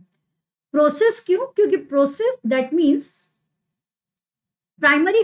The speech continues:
function or activity that management perform to get things done। Management क्या है? एक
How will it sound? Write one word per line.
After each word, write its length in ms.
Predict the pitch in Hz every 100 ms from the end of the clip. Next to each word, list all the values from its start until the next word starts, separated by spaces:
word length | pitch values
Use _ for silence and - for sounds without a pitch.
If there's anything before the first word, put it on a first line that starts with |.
| 440
function 300 | 285 285 370
or 160 | 415 320
activity 720 | 247 - 311 311 269 480 349
that 220 | 285 269
management 460 | 254 254 285 359 359 269
perform 360 | 247 320 359
to 60 | 349
get 200 | 233 233 226
things 320 | 277 277 -
done। 200 | 214 185 180 - _ _ _ -
Management 540 | 247 285 - 392 370
क्या 120 | 370
है? 140 | 262 214
एक 260 | - 294